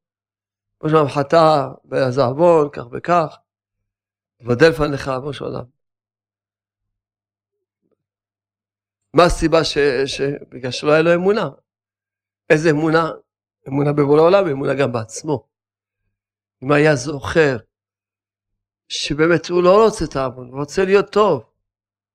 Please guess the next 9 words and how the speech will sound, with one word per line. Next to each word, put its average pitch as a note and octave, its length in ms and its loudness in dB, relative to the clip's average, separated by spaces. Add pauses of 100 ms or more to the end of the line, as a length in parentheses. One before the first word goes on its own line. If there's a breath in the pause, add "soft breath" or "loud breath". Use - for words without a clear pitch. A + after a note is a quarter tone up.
(220)
רק E3+ 120 -2
עכשיו A3+ 260 2
אין D4 100 6
לו C#4+ 100 4
כלים. G3 440 -4 (1400)
אבל C3+ 200 -2
מה G#3 100 6
הייתי F#3+ 260 0
רוצה? C#3+ 320 -6